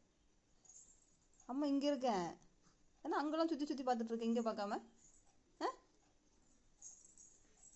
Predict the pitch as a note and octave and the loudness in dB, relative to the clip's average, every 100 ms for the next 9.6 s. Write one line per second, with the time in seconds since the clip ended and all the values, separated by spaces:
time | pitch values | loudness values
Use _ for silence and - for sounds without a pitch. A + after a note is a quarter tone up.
0 | - - - - _ _ - - - _ | -20 -20 -20 -20 _ _ -20 -20 -20 _
1 | _ _ _ - - - - - B3 B3 | _ _ _ -20 -20 -20 -16 -4 0 2
2 | E4 D#4+ D4 B3+ G3 F3 G#3 - - - | 2 2 2 4 4 2 0 -8 -18 -20
3 | - - - - - C#4+ A4 - - - | -20 -20 -20 -20 -12 -6 -6 -6 -20 -20
4 | - - - - - - - _ _ _ | -20 -20 -20 -20 -20 -20 -20 _ _ _
5 | - - _ - - _ _ - - - | -20 -20 _ -20 -20 _ _ -20 -20 -20
6 | - - - - - - - - - - | -20 -20 -20 -20 -20 -20 -20 -18 -18 -20
7 | - - D4+ C#4+ F#3 F#3 - - - - | -18 -2 2 4 4 0 -10 -20 -20 -20
8 | - _ - - - _ - - B3 A#3+ | -20 _ -20 -20 -20 _ -20 -10 -6 0
9 | E4 E4 B3 G3+ F3+ | 0 0 -2 0 0